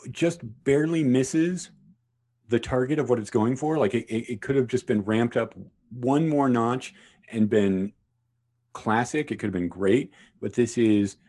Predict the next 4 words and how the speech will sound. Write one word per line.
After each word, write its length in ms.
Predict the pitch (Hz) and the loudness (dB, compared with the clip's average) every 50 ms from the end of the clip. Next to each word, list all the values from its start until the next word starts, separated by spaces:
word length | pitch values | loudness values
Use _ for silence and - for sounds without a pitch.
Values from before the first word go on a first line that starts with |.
| _ _ _ _ _ _ | _ _ _ _ _ _
probably 540 | - - 127 131 151 185 170 165 160 143 135 | -4 -2 0 2 4 4 4 4 2 2 2
the 160 | 120 120 113 | 4 2 2
best, 760 | 101 98 95 _ _ _ - 117 120 135 131 - - - - _ _ _ _ _ _ _ | 2 -2 -12 _ _ _ 0 0 0 0 -2 -4 -8 -14 -20 _ _ _ _ _ _ _
most 340 | - 113 110 101 - - - | -4 -2 -2 -2 -2 -6 -12